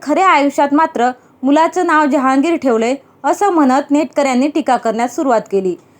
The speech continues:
या टीकेनंतर नेहानी तिच्या सोशल मीडिया अकाउंटवर एक व्हिडिओ पोस्ट करत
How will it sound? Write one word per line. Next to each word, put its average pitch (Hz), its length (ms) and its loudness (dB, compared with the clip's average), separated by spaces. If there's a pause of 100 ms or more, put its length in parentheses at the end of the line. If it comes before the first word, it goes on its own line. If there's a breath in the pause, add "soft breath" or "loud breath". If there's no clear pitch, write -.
(220 soft breath)
या 339 180 0
टीकेनंतर 277 720 0 (300)
नेहानी 311 520 0
तिच्या 330 220 0
सोशल 330 360 0
मीडिया 262 340 2
अकाउंटवर 254 520 0 (300 soft breath)
एक 294 220 -2
व्हिडिओ 285 400 2
पोस्ट 285 300 -2
करत 285 280 0